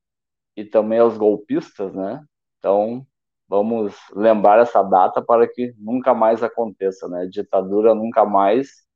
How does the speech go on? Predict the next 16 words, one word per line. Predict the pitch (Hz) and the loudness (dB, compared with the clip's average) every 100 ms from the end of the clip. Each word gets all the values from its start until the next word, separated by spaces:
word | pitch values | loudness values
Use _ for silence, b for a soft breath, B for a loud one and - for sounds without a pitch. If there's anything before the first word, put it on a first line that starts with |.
| _ _ _ | _ _ _
e | 104 | -12
sem | 107 - 120 135 | -12 0 4 6
anistia | 143 131 127 - - 123 135 135 - | 6 4 2 -4 -6 2 4 4 4
a | 104 | 2
golpistas, | 113 120 120 - 117 _ - 90 | 4 4 2 -4 -12 _ -18 -16
sejam | - 113 113 120 101 90 _ _ _ _ _ _ _ | -6 -4 -2 -2 -2 -6 _ _ _ _ _ _ _
os | - 104 98 | -14 -12 -4
lá | 98 107 127 | 2 4 4
da | 117 104 85 - - | 4 4 2 -2 -6
década | 95 110 110 104 104 | 2 2 2 -4 -6
de | 101 | -10
sessenta | - 110 110 113 123 135 | -4 -4 -2 -4 -4 -2
ou | 127 123 | 0 0
os | 123 | 2
atuais | 120 - 107 104 101 117 _ _ _ | 0 2 2 4 2 -2 _ _ _
que | - 120 | -10 -8